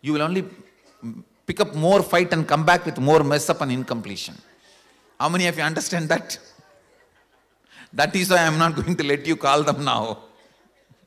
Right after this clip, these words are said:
You will start reasoning with them. "You are wrong, you are wrong, you are wrong." End of the call, more incompletion.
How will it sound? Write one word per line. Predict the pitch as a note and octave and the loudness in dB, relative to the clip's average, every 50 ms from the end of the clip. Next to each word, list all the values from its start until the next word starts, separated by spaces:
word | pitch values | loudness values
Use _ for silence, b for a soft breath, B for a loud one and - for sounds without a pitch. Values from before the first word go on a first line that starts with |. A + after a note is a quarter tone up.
| _ _ _ _ B B B B B A#3 B | _ _ _ _ B B B B B -20 B
You | B C#3+ D#3+ E3+ | B 0 2 4
will | E3+ E3 D#3+ D3+ - - | 4 4 2 0 -4 -8
start | - - - E3 F3+ F#3+ - - | -8 -2 2 2 2 2 2 0
reasoning | F#3 G3+ F3+ F#3+ F#3+ F#3 F3 | -2 -2 -2 -2 -4 -4 -4
with | E3+ E3 E3 | -6 -6 -6
them. | F#3 A3+ G3+ B B G#3+ B | -6 -6 -8 B B -12 B
"You | - G#3 B3 | 2 6 8
are | C4 A#3+ A#3 A3+ | 10 10 10 10
wrong, | G#3+ G3+ F3+ D3 C3+ - - - - | 10 8 6 4 0 -8 -14 -14 -6
you | - G3+ A#3 | 0 4 6
are | A#3 A3 G#3+ | 8 8 8
wrong, | G#3 G3+ F#3+ E3 C#3+ A2+ - - | 8 6 6 4 2 -4 -6 0
you | D#3+ F#3 | 2 4
are | F#3+ F#3 F3 | 6 6 6
wrong." | E3 D#3 C#3 B2+ A#2 | 4 4 2 0 -2
End | D3+ F#3 G3 G3 | -4 -2 2 2
of | G3 F3 | 2 4
the | F#3 E3+ | 2 2
call, | - - F#3 A#3 A#3 G#3+ - - C3+ C3+ | 4 6 6 6 4 2 -2 -6 -2 2
more | C#3+ - - - | 4 6 8 8
incompletion. | F#3+ F3 D#3+ - C#3 A#2+ G2+ G#2 G2 - - - - - | 6 6 4 0 -2 -2 -2 -4 -6 -6 -10 -12 -14 -16